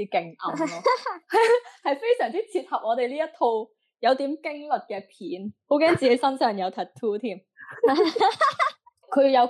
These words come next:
幾個場面都係佢影住佢喺張床度醒咁樣，然後去刷牙、洗面，做一啲日常嘅起身嘅動作啦。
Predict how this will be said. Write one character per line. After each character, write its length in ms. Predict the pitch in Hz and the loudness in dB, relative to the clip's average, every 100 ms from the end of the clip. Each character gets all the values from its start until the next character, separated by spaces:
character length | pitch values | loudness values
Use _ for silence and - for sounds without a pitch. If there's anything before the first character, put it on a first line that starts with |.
| - | 0
幾 200 | 208 277 | -2 0
個 100 | 294 | -2
場 260 | - 214 | -4 -8
面 180 | 190 202 | -8 -10
都 60 | 302 | -8
係 120 | 262 | -8
佢 240 | 247 208 - | -8 -12 -8
影 220 | 220 220 302 | -2 0 2
住 60 | |
佢 280 | 294 247 220 | 0 0 -2
喺 200 | 220 226 | 0 -2
張 200 | 226 277 | 0 -2
床 280 | 277 247 170 | 0 0 0
度 120 | 175 | -4
醒 180 | 180 - | -8 -4
咁 380 | 151 160 202 202 | -4 -4 -8 -8
樣， 80 | 190 | -6
然 320 | 170 214 208 | -6 -4 -2
後 160 | 208 190 | 0 0
去 220 | 233 208 | -2 -6
刷 220 | - 233 | -6 -8
牙、 380 | 220 180 151 165 | -2 0 0 -4
洗 120 | - 196 | -10 -2
面， 240 | 247 240 202 _ _ | 0 0 -2 _ _
做 100 | 214 | -6
一 40 | 240 | -2
啲 260 | 294 302 | -2 -2
日 140 | 285 208 - | 0 -2 -2
常 240 | 190 170 | -6 -4
嘅 260 | 185 196 196 _ | -6 -4 -6 _
起 140 | - 220 | 0 2
身 320 | 269 269 277 | 4 2 2
嘅 180 | 254 - | 0 0
動 180 | 196 185 | -4 0
作 140 | 190 | 2
啦。 160 | 208 | 2